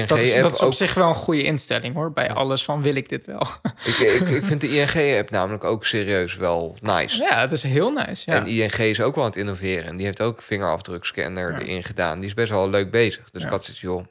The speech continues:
Speaker 1: wil ik dit wel?"
Speaker 2: Maar uiteindelijk, als ik, als ik geld moet overmaken... Kijk, er zit een adresboekfunctie in, eh, in, in G, maar we zijn allemaal lui. En
Speaker 1: Ja.
Speaker 2: ook als je iemand, eh, eh, tegenkomt en je, "Ja, ik maak wel even geld over." "Ja, app, app me even je, eh, iban-nummer."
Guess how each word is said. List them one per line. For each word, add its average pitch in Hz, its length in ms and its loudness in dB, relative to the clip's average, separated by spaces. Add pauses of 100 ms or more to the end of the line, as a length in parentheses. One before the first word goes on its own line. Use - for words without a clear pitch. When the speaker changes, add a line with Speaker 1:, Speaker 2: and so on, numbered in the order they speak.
(280)
Speaker 1:
wil 92 140 -2
ik 90 180 -6
dit 87 200 -8
wel?" - 260 -4 (120)
Speaker 2:
Maar 160 140 2
uiteindelijk, 185 540 0
als 175 160 -2
ik, - 160 -10
als - 200 -4
ik - 120 -6
geld 214 300 0
moet 147 180 -2
overmaken... 147 540 -2
Kijk, 143 160 0
er 151 60 0
zit 165 160 0
een 180 100 -4
adresboekfunctie 139 1200 0
in, 139 400 -4
eh, - 340 -10
in, 135 340 -8
in 135 180 -4
G, 135 160 0
maar 139 120 0
we 139 60 0
zijn 143 120 0
allemaal 151 320 2
lui. 135 320 4 (540)
En 117 100 -4
Speaker 1:
Ja. 117 100 4
Speaker 2:
ook 147 120 0
als 165 160 4
je 170 80 0
iemand, 151 500 -2
eh, 143 800 0
eh, 139 100 -2
tegenkomt 160 500 -2
en 147 120 -2
je, 143 100 -4
"Ja, 170 120 4
ik 165 60 0
maak 160 180 2
wel 165 100 0
even 156 200 -2
geld 175 240 0
over." 131 180 -2
"Ja, - 200 2
app, 151 180 2 (160)
app - 160 0
me 160 160 2
even 147 340 0
je, 143 180 0 (220)
eh, - 400 -12
iban-nummer." 139 680 0